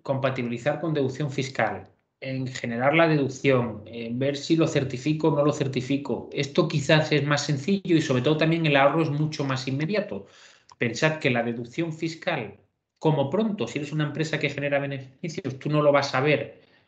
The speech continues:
en tu cuenta de resultados hasta el año siguiente que termines el, o que ejecutes el proyecto o parte del proyecto cuando presentas tu impuesto de sociedades, mientras que las bonificaciones se ven inmediatamente mes a mes. Es decir, en los boletines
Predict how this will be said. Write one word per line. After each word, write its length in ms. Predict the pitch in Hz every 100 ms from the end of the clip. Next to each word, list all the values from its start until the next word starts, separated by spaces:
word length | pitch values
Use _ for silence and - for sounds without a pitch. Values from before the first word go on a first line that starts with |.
| _ _
en 240 | - 123 123
tu 160 | 123
cuenta 300 | - 143 143
de 80 | 139
resultados 600 | 135 131 127 156 123 -
hasta 320 | 117 - 117
el 80 | 117
año 240 | 143 156 143
siguiente 540 | - 139 165 156 139
que 80 | 113
termines 460 | 113 117 131 131
el, 140 | 131 123
o 180 | 131 127
que 140 | 123
ejecutes 580 | 113 - 117 151 151 139
el 120 | 131
proyecto 500 | 127 135 147 - 107
o 160 | 95 -
parte 260 | 127 123 131
del 80 |
proyecto 460 | 127 135 147 - - - _
cuando 240 | 123 113
presentas 400 | 113 120 127 131
tu 80 | -
impuesto 340 | 127 139 131
de 60 | 131
sociedades, 600 | 127 131 160 170 180 196 - - - -
mientras 400 | 127 123 131 -
que 120 | 123
las 180 | 117 117
bonificaciones 800 | 120 110 123 127 151 151 165 -
se 220 | - 131
ven 320 | 131 151 156
inmediatamente 880 | 165 135 127 131 135 135 139 143 143
mes 260 | 117 113 131
a 60 |
mes. 260 | 156 208 -
Es 100 | 120
decir, 260 | 131 147 131
en 80 |
los 160 | 120 113
boletines 720 | 117 117 113 226 196 98 98